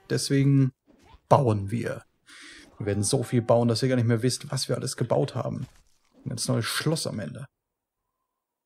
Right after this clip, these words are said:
Nix dabei. Schade, schade, schade. Gut, jetzt habt ihr wenigstens mal eins meiner Lieblingslager wieder gesehen. Wobei, ja, es geht.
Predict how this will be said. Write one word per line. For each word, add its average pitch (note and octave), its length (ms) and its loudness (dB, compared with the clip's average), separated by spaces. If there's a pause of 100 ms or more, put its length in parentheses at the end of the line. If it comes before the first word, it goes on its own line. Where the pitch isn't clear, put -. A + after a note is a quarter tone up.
(320)
Nix G3+ 200 -6
dabei. - 280 -6 (180)
Schade, D3+ 340 -6 (240)
schade, G#2 400 -8 (220)
schade. - 360 -2 (720)
Gut, - 220 -2 (480)
jetzt B2+ 100 -2
habt C#3 140 2
ihr C3 80 2
wenigstens B2+ 180 -2
mal B2 80 0
eins A#2 160 -6
meiner A#2+ 140 -2
Lieblingslager B2+ 600 -2
wieder B2 140 -2
gesehen. A#2 380 -4 (340)
Wobei, A2 320 0 (540)
ja, A#2+ 520 -2
es - 200 -4
geht. A#2 400 4